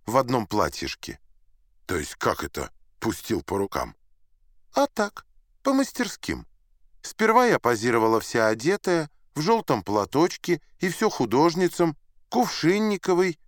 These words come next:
сестре Чехова. Она, по правде сказать, совсем никуда была в нашем деле.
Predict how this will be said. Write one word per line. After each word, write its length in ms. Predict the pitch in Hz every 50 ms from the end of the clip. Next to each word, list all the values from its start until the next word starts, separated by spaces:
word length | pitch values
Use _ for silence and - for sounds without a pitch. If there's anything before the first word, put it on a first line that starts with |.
| -
сестре 520 | - - - 208 196 175 - - 190 190 180
Чехова. 580 | - - 175 170 151 - 160 151 147 147 135 - - _ _ _ _ _ _ -
Она, 320 | - 185 208 214 220 220
по 140 | - 214 208
правде 340 | - 202 208 202 175 180 190
сказать, 540 | - - - 190 175 196 190 175 - - _ -
совсем 500 | - - - 196 180 - - 247 233 208
никуда 420 | 165 123 - - 113 104 104 101 90
была 240 | 85 98 101 101
в 60 | 92 92
нашем 360 | 104 95 - - 110 113 104
деле. 320 | 101 98 92 87 - -